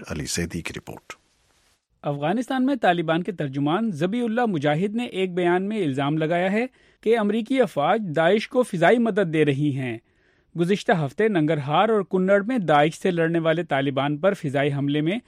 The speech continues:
Speaker 2: سولہ جنگجو ہلاک ہو گئے تھے۔ امریکی افواج نے ڈرون سے آٹھ اور لڑاکا طیاروں سے دو حملے کیے۔ اس کے علاوہ افغان فوج بھی داعش کے ساتھ تعاون کر رہی ہے۔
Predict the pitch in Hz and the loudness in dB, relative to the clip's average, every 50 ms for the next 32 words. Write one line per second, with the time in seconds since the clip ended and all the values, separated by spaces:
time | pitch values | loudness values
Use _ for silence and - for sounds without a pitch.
0 | _ _ - 190 202 220 247 254 214 170 190 180 180 170 202 247 220 185 170 170 | _ _ 0 2 4 4 4 2 2 2 2 2 2 0 0 0 2 2 2 4
1 | 180 202 208 - 170 151 135 135 131 131 120 - 131 117 113 - _ _ _ _ | 4 4 2 2 0 0 2 2 0 0 -2 -4 -8 -8 -8 -10 _ _ _ _
2 | _ _ _ - - 170 185 220 240 220 - 277 269 226 - 233 214 214 214 240 | _ _ _ 0 0 2 2 2 0 2 4 4 4 4 4 4 4 4 4 2
3 | 277 285 220 180 147 156 180 185 208 233 226 - - 254 240 240 - - 139 147 | 2 2 0 0 0 2 2 4 4 2 0 0 2 2 2 2 2 0 0 2
4 | 160 226 262 - - 294 220 196 180 165 156 151 156 151 - 214 185 190 170 160 | 2 0 0 -2 0 0 0 2 2 2 4 4 4 4 2 -2 0 0 0 2
5 | 156 156 170 165 - 240 185 160 214 226 190 170 165 160 156 151 139 - - 123 | 2 2 0 0 0 -2 2 6 6 6 6 6 2 2 2 0 0 -2 -4 -8
6 | 113 104 104 107 _ _ _ _ _ _ _ _ - 208 214 - - 262 254 233 | -6 -6 -6 -8 _ _ _ _ _ _ _ _ -4 -4 -4 -2 0 0 2 6
7 | 202 180 185 220 254 254 - 190 170 160 156 175 185 208 214 - - 170 165 165 | 6 6 6 6 2 2 2 0 0 2 2 2 2 2 2 -2 -2 -2 0 0
8 | 160 147 151 202 233 190 180 156 151 156 151 - - 170 - - 165 214 - - | 0 0 0 -2 0 2 4 4 4 4 2 0 -4 -4 0 2 0 0 2 2
9 | 190 170 190 196 220 220 190 160 170 147 143 131 120 135 131 123 117 120 113 104 | 4 4 4 4 2 -2 0 2 2 2 2 2 0 0 -4 -4 -4 -6 -8 -8
10 | 110 | -10